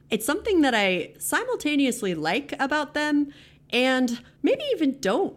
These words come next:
in some small ways. I mean, overall, my feelings about Adam and Christina are very positive, but, you know, never really thought about this until just now. I'm, like, having an epiphany.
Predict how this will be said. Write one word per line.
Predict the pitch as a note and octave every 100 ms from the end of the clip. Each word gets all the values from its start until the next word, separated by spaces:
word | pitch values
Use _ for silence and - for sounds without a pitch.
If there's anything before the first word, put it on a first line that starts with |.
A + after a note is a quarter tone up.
| -
in | F#3
some | G3+ C#4
small | G4 G#3 D#3
ways. | D3+ D3 D#3
I |
mean, | F#3+ G3
overall, | - C4+ F#4 C#4 G3 G#3+ F3 C#3+
my | F3 F3+
feelings | F3+ G3+ F3 F3+
about | E3+
Adam | D#3+ D#3+
and | D#3+
Christina | D#3 D#3 - F3 D3 G#2+
are |
very | D3 D#3+ D#3+
positive, | D#3 D#3+ E3 D3+ A#2+ C#3+ -
but, | F#3 F3+ - - -
you | B3
know, | E4+ G4+ F#4+ - - - - -
never | F4+ F#4+
really | F4+ D4
thought | C#4 D4+ D#4
about | A3+
this | F3+ F3
until | F3+ G#3
just | A3 C#4
now. | D4+ A#3+ C3+ F3+ - -
I'm, | B3+
like, | B3 -
having | G3+ A3+ A#3+ A3+
an |
epiphany. | A3 A3 - E3 D#3+